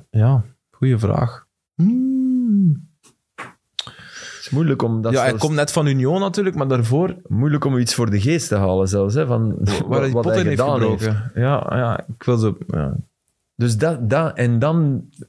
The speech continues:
Speaker 2: is dat de man, no-, notoire wandelaar, die uw ploeg, die al nul snelheid heeft vooraan,
Speaker 1: <laughs> Notoire wandelaar.
Speaker 2: die moet u dan gaan redden.
Speaker 1: Ja, ja.
Speaker 2: Hey, sorry.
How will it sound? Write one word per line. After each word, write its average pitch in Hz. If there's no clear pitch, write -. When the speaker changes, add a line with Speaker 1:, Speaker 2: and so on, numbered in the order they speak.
Speaker 2:
is 113
dat 170
de 170
man, 170
no-, 127
notoire 139
wandelaar, 185
die 127
uw 127
ploeg, 175
die 135
al 131
nul 165
snelheid 175
heeft 180
vooraan, 185
Speaker 1:
<laughs> 147
Notoire 117
wandelaar. 104
Speaker 2:
die 165
moet 170
u 160
dan 147
gaan 131
redden. 117
Speaker 1:
Ja, 117
ja. 127
Speaker 2:
Hey, 113
sorry. 87